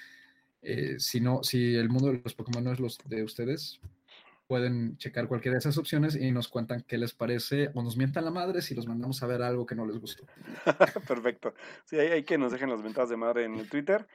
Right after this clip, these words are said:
Speaker 2: Así que, pues, Carlos, antes de despedirnos, dinos dónde te podemos encontrar, leer, escuchar y demás.
Speaker 1: Este, me pueden encontrar en mi Twitter, ¿no? Como arroba Charles,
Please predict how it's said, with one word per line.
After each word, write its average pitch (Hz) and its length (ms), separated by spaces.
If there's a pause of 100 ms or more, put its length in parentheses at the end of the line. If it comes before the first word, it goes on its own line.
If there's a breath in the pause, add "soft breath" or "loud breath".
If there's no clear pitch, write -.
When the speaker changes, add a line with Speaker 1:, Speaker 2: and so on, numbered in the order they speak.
(240 loud breath)
Speaker 2:
Así 120 180
que, 147 100
pues, 123 340
Carlos, 175 400
antes 165 180
de 135 80
despedirnos, 160 640 (280 soft breath)
dinos 147 240
dónde 151 160
te 139 100
podemos 139 380
encontrar, 180 640
leer, 151 380
escuchar 147 600
y 151 140
demás. - 600 (1500 loud breath)
Speaker 1:
Este, 123 960
me 131 100
pueden 160 240
encontrar 143 380
en 143 60
mi 123 80
Twitter, 165 340
¿no? 147 160
Como 131 140
arroba 135 200
Charles, 135 420